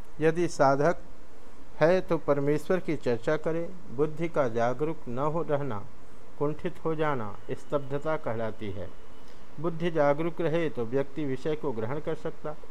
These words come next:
कुंठित बुद्धि वाला कुछ भी गृहीत नहीं कर सकता।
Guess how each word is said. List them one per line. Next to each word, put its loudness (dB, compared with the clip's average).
कुंठित 2
बुद्धि -2
वाला 6
कुछ 0
भी 2
गृहीत 0
नहीं 0
कर 0
सकता। -2